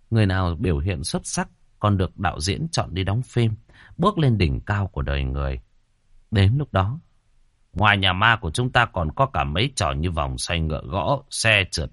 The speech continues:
núi, vòng xoay mặt trời cũng được chọn. Năm ngoái chúng ta đã bị bình chọn là khu trò chơi doanh thu thấp nhất thành phố đó. Đến năm nay cũng không thể nào đội sổ thêm được nữa. Nhân viên bộ phận nhà ma, các anh các chị chú ý khẩu hiệu của chúng ta là gì?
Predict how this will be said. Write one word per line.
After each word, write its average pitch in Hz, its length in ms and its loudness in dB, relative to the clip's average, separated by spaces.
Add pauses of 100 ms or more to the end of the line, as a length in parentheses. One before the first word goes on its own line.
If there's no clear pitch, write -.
núi, 110 320 0 (300)
vòng 110 180 2
xoay 123 240 0
mặt 92 320 0
trời 71 300 -4
cũng 95 140 -4
được 82 160 -2 (140)
chọn. 80 300 -4 (320)
Năm 104 160 4
ngoái 98 220 4
chúng 117 180 0
ta 95 280 4
đã 98 140 0
bị 98 160 -2
bình 82 280 -2
chọn 73 220 -4
là 73 60 -6
khu - 220 -4
trò 78 200 -2
chơi 104 160 0
doanh 85 280 -4
thu 90 140 -2
thấp - 260 -8
nhất 127 220 0
thành 64 180 -12
phố 95 260 -2
đó. 104 160 -4 (280)
Đến 139 160 2
năm 127 160 2
nay 113 200 4
cũng 120 120 -4
không 120 200 0
thể 82 100 -2
nào 69 180 -4
đội 73 200 -6
sổ - 280 -10
thêm 76 220 -2
được 64 200 -10
nữa. 76 260 -4 (460)
Nhân 110 300 2
viên 131 260 2
bộ 95 140 0
phận 87 220 -4
nhà 87 120 -2
ma, 98 280 2
các 104 80 -2
anh 98 100 0
các 117 200 -2
chị - 260 -4
chú 104 180 -2
ý 131 200 2
khẩu 67 260 -4
hiệu 82 220 -4
của 78 180 -12
chúng 113 140 -6
ta 98 120 -2
là 78 140 -2
gì? 73 280 -6